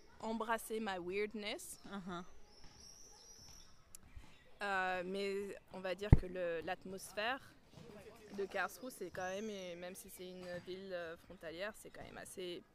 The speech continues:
Speaker 1: petit. Et du coup, il me fallait ce côté international qui était un petit peu plus ouvert,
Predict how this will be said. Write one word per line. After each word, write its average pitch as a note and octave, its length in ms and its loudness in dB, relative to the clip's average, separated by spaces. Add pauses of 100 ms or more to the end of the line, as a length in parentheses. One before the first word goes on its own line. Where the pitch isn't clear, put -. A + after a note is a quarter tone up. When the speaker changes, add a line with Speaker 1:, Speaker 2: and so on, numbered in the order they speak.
Speaker 1:
petit. G3+ 380 -8 (680)
Et F3 160 -4
du F3 140 -12
coup, - 160 -6
il G3 80 -2
me F3 60 -6
fallait F3 360 -2
ce - 180 -8
côté E3+ 600 -4
international E3 640 -8
qui E3 120 -14
était D#3 140 -10
un D3+ 120 -6
petit - 160 -16
peu F3+ 80 -12
plus F3 260 -12
ouvert, E3+ 340 -2